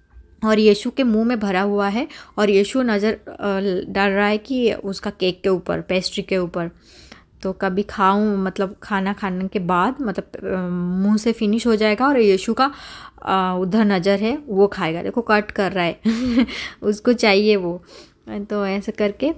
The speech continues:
वो कट भी कर लिया। थोड़ा बहुत उसको खाना है। बर्थडे में भी ऐसे चाकू में लगा था, वो चाट लिया था, अ, यशु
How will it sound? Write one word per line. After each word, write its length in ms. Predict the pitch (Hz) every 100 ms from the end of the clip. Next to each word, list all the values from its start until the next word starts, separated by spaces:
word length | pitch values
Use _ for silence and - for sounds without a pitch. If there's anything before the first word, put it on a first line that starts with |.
| - _ 214
वो 240 | 202 208
कट 240 | 208 202
भी 120 | 202 220
कर 180 | 214
लिया। 300 | 196 196 202 285 - - - -
थोड़ा 180 | 214 190
बहुत 340 | 180 185 226 233
उसको 240 | 196 -
खाना 340 | 202 190 180
है। 260 | 202 208 233 - - - - - - -
बर्थडे 300 | 202 190 220
में 160 | 220
भी 120 | 220 233
ऐसे 240 | 208 226
चाकू 600 | 220 190 - 220 220 214
में 220 | 208 214
लगा 300 | 208 190 202
था, 200 | 214 220
वो 240 | 220 202 202
चाट 380 | 208 185 185
लिया 180 | 202 196
था, 180 | 185 254 - _ _
अ, 160 | 202 190
यशु 380 | 185 180 240